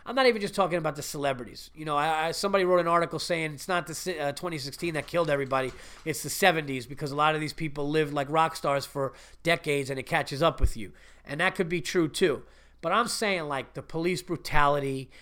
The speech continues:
and the ugliness with the election and how people are just, you know,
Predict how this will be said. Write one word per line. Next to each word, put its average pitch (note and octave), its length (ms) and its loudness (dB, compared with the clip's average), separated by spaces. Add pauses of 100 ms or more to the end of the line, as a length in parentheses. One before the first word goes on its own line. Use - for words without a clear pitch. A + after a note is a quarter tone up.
(340)
and B2 460 -10
the C3 180 -14
ugliness E3 600 0
with D#3 120 -4
the C#3+ 120 -2
election B2+ 680 -4
and A#2 100 -12
how A#2+ 140 -10
people C#3+ 460 -6
are A#2+ 100 -6
just, B2 320 -12
you B2 60 -10
know, A2 180 -12